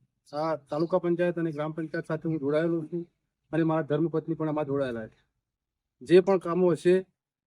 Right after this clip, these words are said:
એ અમે પબ્લિકને સાથે રાખી અને પબ્લિકના પાયાના જે કામો છે, ગટર છે, સ્ટ્રીટ લાઇટ, રોડ રસ્તાના જે પણ કામો છે, તે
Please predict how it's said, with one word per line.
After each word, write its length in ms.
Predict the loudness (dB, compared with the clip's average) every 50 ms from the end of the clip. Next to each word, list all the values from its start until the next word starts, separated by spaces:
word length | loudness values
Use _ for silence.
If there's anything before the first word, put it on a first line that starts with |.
| _ _ _ _ _ _ _ _ 2
એ 60 | 2
અમે 280 | 4 4 4 4 4 2
પબ્લિકને 480 | 0 -4 -6 0 0 0 2 2 2
સાથે 280 | 2 2 -2 -2 -2 0
રાખી 280 | 0 -2 -2 -4 -6
અને 100 | -6 -6
પબ્લિકના 520 | -6 -6 -8 -10 -6 -4 -6 -4 -2 -2 -4
પાયાના 360 | -4 -6 -6 -2 0 0 0
જે 140 | 0 0 -2
કામો 280 | 0 0 -2 -2 -4
છે, 140 | -6 -6 -8
ગટર 360 | -6 -6 -6 -2 -2 -2 -2
છે, 160 | -2 -4 -6 -6
સ્ટ્રીટ 340 | -6 -6 -6 -6 -6 -4
લાઇટ, 200 | -4 -2 -2 -4 -4 _ _ _ _ _ _ _ _ _ _ -2
રોડ 180 | 0 2 2 2
રસ્તાના 500 | 0 -2 -2 -2 -2 -2 -2 -4 -8 -10 -12 _ _ _ _ _ _ 4
જે 120 | 6 6 8
પણ 180 | 8 6 0
કામો 300 | 0 0 0 -2 -2 -2
છે, 120 | -4 -8 -14 _ _ _ _ _ _ _ _ _ _ _ _ _ _ _ 4
તે 320 | 6 6 6 4 2 -2